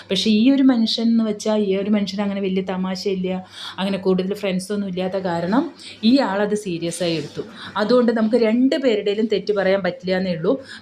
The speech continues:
പക്ഷെ അനുമോൾക്ക് വേണമെങ്കിൽ കുറച്ചൊന്ന്, എന്താ പറയുക, ആ, ഒന്ന് കൺട്രോൾ ചെയ്യായിരുന്നു. ഇങ്ങനെ, "ഹാ, അങ്ങനെ ചേട്ടാ കല്യാണം കഴിഞ്ഞാൽ എന്താ വിളിക്കുക?" ചോദിക്കുക, പിന്നെ മുഖത്ത് മേക്കപ്പ് ഇട്ട് കൊടുക്കുക, ബ്ലാക്ക് ഹെഡ്സ് ഒക്കെ മാറ്റി കൊടുക്കുക,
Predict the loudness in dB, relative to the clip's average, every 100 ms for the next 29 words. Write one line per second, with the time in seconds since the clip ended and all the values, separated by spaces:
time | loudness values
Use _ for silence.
0 | -8 -4 -2 0 0 2 0 0 0 4
1 | 2 2 0 -2 -6 -4 -2 2 0 -2
2 | -8 -16 -6 -2 2 2 2 0 -2 -4
3 | -8 -8 -4 0 2 2 0 0 -2 0
4 | -4 -4 -8 -12 -18 -10 -2 0 0 -2
5 | -2 -2 -2 -2 -2 -4 -6 -6 -2 -4
6 | -4 -4 -4 -4 -6 -2 0 0 0 -2
7 | -4 -2 -2 -2 -4 -4 -4 -2 0 2
8 | 0 2 0 0 -2 -2 2 2 2 0
9 | -2 -4 -10 -14 -2 -2 -2 -4 -4 -4
10 | -4 -2 -2 -2 -2 0 0 0 -2